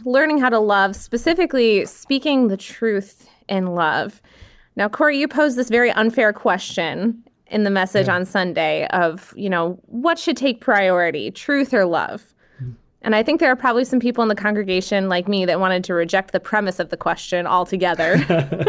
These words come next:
Speaker 1: because
Speaker 2: We can
Speaker 1: we
Speaker 2: talk
Speaker 1: don't
Speaker 2: about
Speaker 1: want
Speaker 2: that.
Speaker 1: to. Yeah.
Speaker 2: <laughs> Yeah.
Speaker 1: But you talked a little bit about, um, how they're both important, but that we should be leading with love.
Speaker 2: Mm-hmm.
Speaker 1: But that that's a perspective that you haven't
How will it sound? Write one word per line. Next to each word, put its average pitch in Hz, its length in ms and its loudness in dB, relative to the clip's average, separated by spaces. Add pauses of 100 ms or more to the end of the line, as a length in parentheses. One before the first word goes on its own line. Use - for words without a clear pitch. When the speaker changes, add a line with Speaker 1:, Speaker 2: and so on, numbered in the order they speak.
(520)
Speaker 1:
because - 20 -8
Speaker 2:
We 349 80 2
can 359 120 4
Speaker 1:
we 339 140 4
Speaker 2:
talk - 160 4
Speaker 1:
don't - 20 2
Speaker 2:
about 151 260 4
Speaker 1:
want 143 120 4
Speaker 2:
that. - 260 4
Speaker 1:
to. 165 100 4
Yeah. 269 280 2
Speaker 2:
<laughs> - 20 -4
Yeah. 156 640 2 (760)
Speaker 1:
But 403 100 4
you 381 120 6
talked 440 300 0
a 415 60 4
little 269 200 4
bit 233 400 4
about, 214 720 2 (100)
um, 185 460 0 (400)
how 302 140 0
they're 339 180 4
both 349 240 2
important, 240 600 0
but 196 440 4
that 214 240 -2
we 254 120 0
should 254 180 -4
be 254 140 0
leading 202 840 0
with 190 180 0
love. 175 560 -2 (220)
Speaker 2:
Mm-hmm. 123 180 -6
Speaker 1:
But 233 140 0
that 240 140 0
that's 294 200 0
a 427 60 0
perspective 240 540 -2
that 190 100 -2
you 214 120 0
haven't 214 340 -2